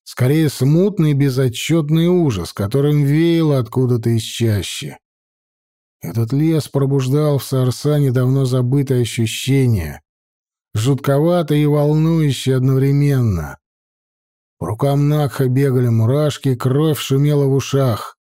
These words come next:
Но при этом он видел, слышал и обонял гораздо ярче, чем обычно. Нечто шевелилось в нем, медленно ворочаясь,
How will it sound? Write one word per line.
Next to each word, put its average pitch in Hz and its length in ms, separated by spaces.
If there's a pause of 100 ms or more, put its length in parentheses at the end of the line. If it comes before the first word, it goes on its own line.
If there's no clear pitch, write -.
(520)
Но 87 140
при 120 200
этом 175 240
он 180 120
видел, 175 460
слышал 156 580
и 147 60
обонял 143 580
гораздо 143 600
ярче, 151 560
чем 143 320
обычно. 98 760 (1000)
Нечто 156 760
шевелилось 151 760
в 143 120
нем, 151 260
медленно 151 640
ворочаясь, 143 880